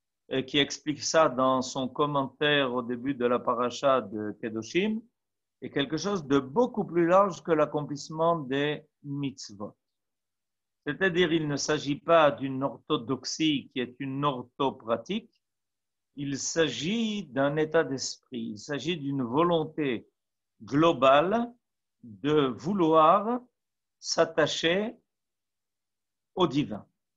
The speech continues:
Or, le divin est par définition l'Akdusha. On appelle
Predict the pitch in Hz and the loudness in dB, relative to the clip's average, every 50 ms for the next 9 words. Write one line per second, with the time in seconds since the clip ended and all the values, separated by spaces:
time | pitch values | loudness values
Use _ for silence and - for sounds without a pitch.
0 | _ _ _ _ _ _ _ _ _ _ _ _ _ _ - 165 175 170 170 170 | _ _ _ _ _ _ _ _ _ _ _ _ _ _ 4 6 6 6 6 4
1 | 160 156 131 139 156 139 131 160 180 196 202 208 208 - - - - 160 160 160 | 4 2 2 2 0 2 4 6 6 8 6 6 4 0 -2 -4 -2 0 2 2
2 | 170 175 170 175 _ 170 160 147 151 147 151 151 156 160 147 143 135 120 110 120 | 2 0 -2 0 _ 2 2 2 2 0 -2 -2 -4 -6 -8 -6 -8 -8 -10 -10
3 | - 151 151 156 160 170 180 180 - _ _ _ _ _ _ _ _ _ _ _ | -6 -4 0 2 2 2 0 -2 -6 _ _ _ _ _ _ _ _ _ _ _
4 | _ _ - 139 151 - - 117 107 139 123 - - - - - - _ _ _ | _ _ 0 0 0 0 0 -2 -6 -6 -6 -4 -6 -6 -6 -8 -10 _ _ _
5 | _ _ _ _ _ _ _ _ _ _ _ _ _ _ _ _ _ _ _ _ | _ _ _ _ _ _ _ _ _ _ _ _ _ _ _ _ _ _ _ _
6 | _ 127 131 139 139 135 - 165 170 165 156 135 120 110 101 - | _ -4 0 0 0 2 4 6 6 6 6 6 2 -2 -4 -8